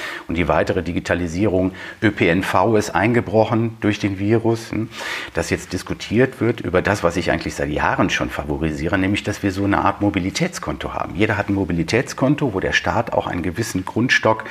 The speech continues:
einzahlt, das wir nutzen können. Und ein solches Mobilitätskonto kann ja eigentlich nur funktionieren,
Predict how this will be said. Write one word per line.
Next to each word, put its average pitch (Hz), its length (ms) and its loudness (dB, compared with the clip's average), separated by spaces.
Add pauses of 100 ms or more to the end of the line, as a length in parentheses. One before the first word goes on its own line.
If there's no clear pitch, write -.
(200)
einzahlt, 143 800 2
das - 100 -6
wir 95 80 4
nutzen 120 340 2
können. 170 280 -2 (400)
Und 92 100 0
ein 90 160 4
solches 92 400 2
Mobilitätskonto 92 840 0 (140)
kann 95 100 0
ja 82 120 -2
eigentlich 82 280 -8
nur 95 340 4
funktionieren, 85 1160 2